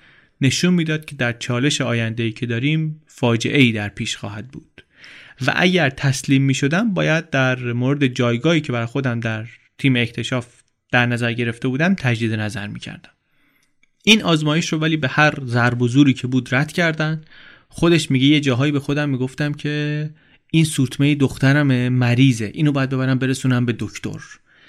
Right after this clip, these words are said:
از این توهما برای خودم می‌زدم که با این چیزا خودم رو بکشونم تا ته خط، ولی رسیدم بالاخره. بعد دو سال قبل از سفرم مأموریت فرستادنش افغانستان جمع‌آوری اطلاعات و اینا، یه گزارشی داد که به مذاق مقامات سیاسی و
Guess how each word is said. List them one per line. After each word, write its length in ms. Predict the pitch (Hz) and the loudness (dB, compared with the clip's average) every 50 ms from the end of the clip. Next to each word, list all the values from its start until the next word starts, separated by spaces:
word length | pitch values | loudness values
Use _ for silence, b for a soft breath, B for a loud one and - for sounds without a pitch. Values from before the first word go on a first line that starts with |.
| b b b b _ | b b b b _
از 140 | 139 135 135 | 0 2 2
این 140 | 160 175 - | 2 2 2
توهما 560 | - 135 131 131 123 - 135 135 135 147 160 | 0 0 2 2 0 2 2 2 2 4 2
برای 180 | 165 147 131 127 | 2 2 0 0
خودم 300 | - 139 143 147 151 156 | -2 -2 -2 -2 0 0
می‌زدم 600 | 160 160 165 170 143 127 120 120 123 135 147 156 b b b b b b b b b _ | -2 0 0 -2 -2 -2 -4 -4 -6 -8 -10 -12 b b b b b b b b b _
که 400 | - - 135 135 131 131 127 131 - _ _ _ _ | -2 0 2 2 2 0 -2 -4 -8 _ _ _ _
با 160 | 160 160 160 - | -2 -2 2 4
این 160 | 180 170 160 | 6 6 6
چیزا 300 | 156 - 143 127 143 139 | 6 4 2 2 2 0
خودم 260 | 143 - 143 139 135 | 0 0 0 2 2
رو 80 | 135 131 | 2 0
بکشونم 500 | 127 127 131 - - - 127 123 120 113 | 0 -2 -4 -6 -6 -2 -2 -2 -2 -2
تا 140 | - 113 107 | -4 -6 -6
ته 260 | - - 110 107 104 | -6 -8 -8 -8 -8
خط، 360 | - - 147 180 190 180 - - | -4 -2 0 0 0 -2 -2 0
ولی 240 | 156 156 165 165 143 | 2 4 4 6 4
رسیدم 440 | 123 113 - - 127 110 104 95 98 | 4 2 0 -2 -2 -2 -2 -4 -8
بالاخره. 360 | - 80 - - - - - - _ _ _ _ _ _ _ _ _ _ _ _ _ _ _ _ _ _ _ _ _ _ _ | -8 -10 -10 -12 -14 -16 -16 -18 _ _ _ _ _ _ _ _ _ _ _ _ _ _ _ _ _ _ _ _ _ _ _
بعد 280 | 175 160 151 139 139 - | 4 4 4 4 2 2
دو 120 | 175 180 | 2 2
سال 200 | 175 - 170 156 | 2 0 -4 -2
قبل 220 | 156 156 156 156 | 0 0 0 0
از 80 | 151 143 | 0 -2
سفرم 420 | - 139 131 - 143 139 135 127 | -2 -4 -2 -2 0 0 0 0
مأموریت 520 | 127 127 120 117 120 123 123 131 135 139 139 | 0 0 0 0 0 0 0 0 -2 -2 -2
فرستادنش 560 | - 123 117 113 - 131 127 127 120 113 - | -4 -6 -6 -4 -4 -6 -4 -4 -4 -4 -4
افغانستان 640 | 117 113 - - - 117 117 113 110 - 135 131 123 | -6 -8 -8 -8 -8 -6 -6 -6 -6 -6 -6 -4 -4
جمع‌آوری 540 | 117 110 110 110 110 110 110 113 123 131 131 | -4 -6 -6 -6 -6 -6 -4 -4 -2 -4 -4
اطلاعات 460 | 127 - 127 117 120 123 127 123 - | -6 -6 -8 -6 -6 -6 -6 -6 -8
و 20 | |
اینا، 200 | 123 120 127 151 | -6 -6 -4 -2
یه 120 | 180 185 170 | -2 -2 -2
گزارشی 560 | 156 139 127 120 123 131 165 180 180 - 190 | -2 -2 -2 0 -2 -2 -2 -4 -4 -4 -6
داد 240 | 175 165 160 156 156 | -4 -4 -6 -6 -6
که 100 | - 135 | -6 -6
به 80 | 135 | -4
مذاق 440 | 131 127 123 120 117 131 135 139 139 | -4 -4 -4 -4 -4 -4 -6 -4 -4
مقامات 560 | 131 120 117 117 123 117 120 127 135 139 - | -6 -6 -6 -6 -6 -6 -6 -6 -6 -8 -10
سیاسی 460 | 131 - - 120 113 104 - - 131 | -14 -8 -6 -6 -6 -6 -6 -6 -4
و 260 | 123 120 117 113 110 | -4 -4 -4 -6 -6